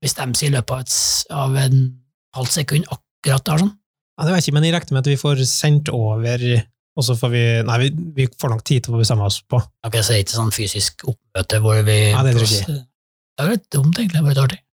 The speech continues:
Speaker 2: <laughs> Ja, det.
Speaker 1: Men det synes jeg er kjempeartig. Altså, det at vi skal stande på, på T D S, eh, på, eh, N D C, og, eh, og Yggdrasil, eh, men det, for det er liksom en av de, eller to av de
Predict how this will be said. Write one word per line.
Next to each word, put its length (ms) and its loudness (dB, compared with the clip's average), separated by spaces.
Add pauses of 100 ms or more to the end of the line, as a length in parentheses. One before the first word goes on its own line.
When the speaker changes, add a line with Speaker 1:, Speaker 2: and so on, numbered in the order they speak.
(180)
Speaker 2:
<laughs> 440 0
Ja, 120 0
det. 140 6 (1200)
Speaker 1:
Men 180 0 (260)
det 260 -2
synes 200 2
jeg 100 2
er 80 0
kjempeartig. 460 0
Altså, 180 2 (560)
det 160 2
at 160 -2
vi 140 -2
skal 180 -4
stande 320 -2
på, 80 2 (380)
på 100 0
T 140 -2
D 100 -6
S, 120 -2 (120)
eh, 320 -2
på, 140 0 (180)
eh, 260 -4
N 120 -4
D 40 -6
C, 140 -2 (480)
og, 880 2
eh, 480 4
og 240 2
Yggdrasil, 600 0 (520)
eh, 220 0
men 160 4
det, 140 -6
for 100 0
det 80 0
er 220 0
liksom 260 0
en 240 0
av 100 0
de, 120 2 (160)
eller 180 -2
to 180 -2
av 200 0
de 100 -6